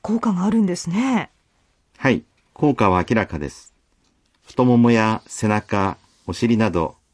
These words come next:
Speaker 2: 大きな筋肉を使う全身運動なので、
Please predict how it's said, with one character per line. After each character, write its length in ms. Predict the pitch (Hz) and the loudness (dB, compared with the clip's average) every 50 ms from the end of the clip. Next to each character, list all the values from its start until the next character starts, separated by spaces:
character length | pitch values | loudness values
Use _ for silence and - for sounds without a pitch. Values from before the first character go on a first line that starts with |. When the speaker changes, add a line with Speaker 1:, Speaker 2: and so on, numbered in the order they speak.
| _ - | _ -2
Speaker 2:
大 160 | 139 160 170 | -2 -2 0
き 100 | 170 160 | 0 0
な 80 | 135 107 | -2 -2
筋 200 | 98 - - 117 | -2 0 0 0
肉 340 | 110 98 90 80 - 90 82 | 2 0 -2 -2 -2 -2 -2
を 80 | 78 | -2
使 280 | - - - - 87 87 | -4 -6 -6 -4 -2 -2
う 180 | 82 - - _ _ | -2 -4 -8 _ _
全 160 | - 98 101 | -4 -4 -4
身 260 | 104 - - 117 110 | -4 -2 -2 0 0
運 180 | 104 104 104 98 | 2 2 0 0
動 160 | 85 85 80 | 0 0 -2
な 120 | 78 78 73 | -2 -2 -4
の 100 | 71 69 | -6 -6
で、 240 | 67 73 67 65 | -6 -8 -8 -8